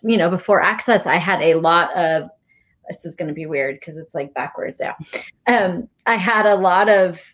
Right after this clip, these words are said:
anxiety. I had a lot of depression. I had, like, massive panic attacks. I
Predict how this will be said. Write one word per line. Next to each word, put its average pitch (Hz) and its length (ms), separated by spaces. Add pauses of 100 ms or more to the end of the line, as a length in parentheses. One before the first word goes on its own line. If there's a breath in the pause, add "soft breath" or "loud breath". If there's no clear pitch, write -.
(160)
anxiety. 185 800
I 170 120
had 175 200
a 165 60
lot 160 200
of 156 140
depression. 226 640
I 170 180
had, 151 360
like, 151 260
massive 160 600
panic 185 380
attacks. 233 440 (120)
I 180 240